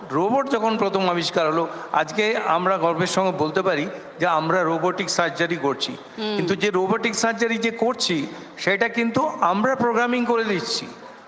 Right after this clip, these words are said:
Speaker 1: আমরাই প্রোগ্রাম করে কন্ট্রোল করে দিচ্ছি, করে রোবটের, রোবটের অ্যাডভান্টেজ নিয়ে আমরা এটা করছি। টেলিমেডিসিন আমরা করছি,
Speaker 2: হুম।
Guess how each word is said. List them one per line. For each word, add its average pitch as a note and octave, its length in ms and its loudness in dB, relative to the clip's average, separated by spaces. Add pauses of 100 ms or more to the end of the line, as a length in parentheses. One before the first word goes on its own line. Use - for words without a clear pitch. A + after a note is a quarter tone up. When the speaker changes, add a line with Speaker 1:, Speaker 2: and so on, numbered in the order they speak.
Speaker 1:
আমরাই F3 400 2
প্রোগ্রাম A#3 420 0
করে A3+ 180 2
কন্ট্রোল F#3+ 400 0
করে F3 160 0
দিচ্ছি, F3 400 -2 (260)
করে A#3 460 0 (320)
রোবটের, A3 560 0 (800)
রোবটের A3 540 2 (400)
অ্যাডভান্টেজ G#3 580 0
নিয়ে A3 200 2
আমরা E3+ 280 2
এটা E3 180 0
করছি। C#3 460 -4 (460)
টেলিমেডিসিন B3+ 680 0
আমরা D#3+ 260 2
করছি, B2+ 400 -6 (360)
Speaker 2:
হুম। F3 360 -8